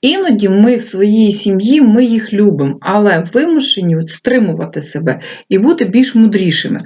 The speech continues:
От вам карта говорить, що треба бути більш мудрішим. От.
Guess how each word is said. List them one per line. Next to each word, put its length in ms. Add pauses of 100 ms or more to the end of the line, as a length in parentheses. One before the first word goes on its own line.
(240)
От 180
вам 220
карта 280
говорить, 300
що 100
треба 420 (240)
бути 260
більш 420 (120)
мудрішим. 1040 (360)
От. 380